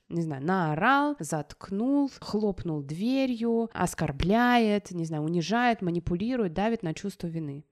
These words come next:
Да? Ну, естественно, здесь будет следующий шаг в терапии — это научиться мужа ставить на место, выходить из манипуляций,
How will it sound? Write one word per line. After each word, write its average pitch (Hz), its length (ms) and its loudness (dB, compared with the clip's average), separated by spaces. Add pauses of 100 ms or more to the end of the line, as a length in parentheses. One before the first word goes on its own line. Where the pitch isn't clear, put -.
(100)
Да? 233 260 -4
Ну, 220 160 -2
естественно, 190 880 -2
здесь 185 320 -2
будет 170 320 -4
следующий 175 580 -2
шаг 165 320 -6
в - 60 -20
терапии — 233 540 -4
это 180 160 -4
научиться 165 600 -4
мужа 165 460 0
ставить - 320 -2
на 208 80 -2
место, 156 560 -6
выходить 185 480 -2
из 254 100 -4
манипуляций, 180 1000 -6